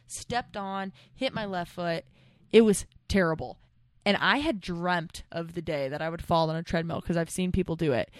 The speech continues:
and I didn't know what it would look like. Well, we know, folks, everyone was watching. Everyone stopped what they were doing. There is loud pumping music, and I heard an audible, <gasps> and it was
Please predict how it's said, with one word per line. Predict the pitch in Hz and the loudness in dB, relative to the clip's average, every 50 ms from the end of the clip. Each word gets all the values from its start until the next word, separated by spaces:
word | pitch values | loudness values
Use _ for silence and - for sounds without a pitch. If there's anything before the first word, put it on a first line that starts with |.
| - - - - | -20 -20 -8 0
and | - 180 | 4 6
I | 170 170 | 6 6
didn't | 160 - 190 185 196 | 8 8 8 8 8
know | 190 175 170 | 6 4 2
what | 170 175 | 2 2
it | 170 160 | 2 2
would | 170 170 175 | 2 2 0
look | 165 - - | 0 0 0
like. | 151 139 143 - - | -2 -2 -2 0 4
Well, | 180 180 190 190 - - | 6 8 8 6 6 4
we | 202 190 | 4 4
know, | 190 185 185 185 190 | 6 6 4 4 2
folks, | - 165 156 147 151 - - - - - _ _ _ _ _ _ _ _ _ _ | 2 0 0 0 -2 -4 -6 -10 -10 -12 _ _ _ _ _ _ _ _ _ _
everyone | - 190 185 175 185 226 240 233 226 240 240 240 240 | 4 4 4 6 4 2 4 4 4 4 6 6 8
was | 240 247 214 | 6 6 6
watching. | 202 185 160 156 160 - - 175 165 165 160 170 175 - - - _ _ _ _ | 4 4 4 4 4 2 2 2 2 2 2 0 -2 -4 -10 -18 _ _ _ _
Everyone | - 180 185 196 226 233 233 226 240 247 | 4 4 6 8 8 8 10 8 8 6
stopped | 233 - - 202 185 185 - | 4 4 2 2 2 2 2
what | 208 196 - | 0 0 0
they | - 185 | 0 0
were | 185 185 185 | 2 2 0
doing. | 180 175 170 160 160 156 147 147 165 175 - - - - _ | 2 2 2 2 2 2 0 -2 -4 -6 -8 -12 -20 -4 _
There | - 196 190 123 | 6 8 8 8
is | 147 151 | 6 4
loud | - 165 165 165 175 170 180 196 208 220 - | 2 0 0 2 2 4 4 4 4 6 6
pumping | - 233 226 208 - 202 196 190 | 6 8 8 8 6 6 4 4
music, | 180 175 170 165 165 156 - | 4 2 2 0 0 -2 -2
and | 170 160 | -2 -2
I | 160 165 | 0 -2
heard | 160 - - 220 220 214 202 | -2 0 0 2 2 2 2
an | 196 185 | 2 2
audible, | - 180 190 185 180 185 185 185 151 - | 0 0 0 2 2 2 2 2 0 2
<gasps> | 277 370 466 539 587 605 622 622 605 622 659 659 587 508 539 523 466 415 453 427 427 415 - _ _ - - - - | 4 6 8 10 10 10 10 10 10 10 10 10 8 8 6 4 2 0 0 0 -2 -4 -6 _ _ -20 -20 -6 -2
and | 185 185 | 0 0
it | 175 | 0
was | 165 165 156 160 - | 0 -2 -6 -8 -16